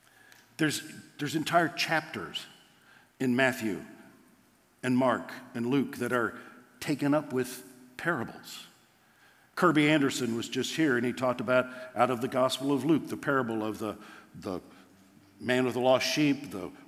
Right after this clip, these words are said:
woman with the lost coin, and the prodigal son. Parables. Think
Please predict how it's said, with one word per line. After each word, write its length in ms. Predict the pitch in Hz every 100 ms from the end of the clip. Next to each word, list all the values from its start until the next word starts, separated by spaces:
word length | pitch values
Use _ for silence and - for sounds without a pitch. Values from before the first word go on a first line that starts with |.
| 87
woman 340 | 120 135 127
with 140 | 123 123
the 60 |
lost 360 | 113 123 117 -
coin, 460 | 151 139 139 135 131 - -
and 100 | 104
the 60 | 104
prodigal 440 | - 120 120 110
son. 440 | 110 - 139 90 90 - - - - _ -
Parables. 640 | - 175 135 98 - - - - _ _ _ _ _ _ - _ _ _ _ _ _
Think 600 | - - - 151 175 -